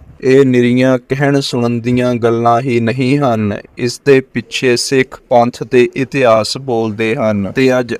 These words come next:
ਅਜਿਹੀ ਇੱਕ ਸੱਚੀ ਘਟਨਾ ਇੱਕ ਨਿਹੰਗ ਸਿੰਘ ਦੀ, ਜੋ ਹਰਪ੍ਰੀਤ ਸਿੰਘ ਜਵੰਦਾ ਨੇ ਸਾਂਝੀ ਕੀਤੀ ਹੈ। ਜਿਸ ਨਿਹੰਗ ਸਿੰਘ ਦੀ ਗੱਲ ਹੋ ਰਹੀ ਹੈ,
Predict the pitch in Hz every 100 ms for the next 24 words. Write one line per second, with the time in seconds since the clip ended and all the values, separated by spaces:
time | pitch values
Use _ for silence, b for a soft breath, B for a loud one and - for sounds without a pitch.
0 | 127 117 120 120 135 127 120 - 123 139
1 | 117 - 131 127 147 147 113 120 120 113
2 | 120 120 143 120 107 107 127 123 123 117
3 | 117 98 - b b b _ 117 127 127
4 | 135 123 123 - 131 123 - 127 131 120
5 | 123 117 113 113 123 123 120 120 127 113
6 | 113 127 123 120 101 117 110 123 110 92
7 | - _ _ _ _ - 123 123 139 135
8 | 139 123 110 123 120 120 127 117 117 110
9 | 113 123 113 110 131 123 123 131 107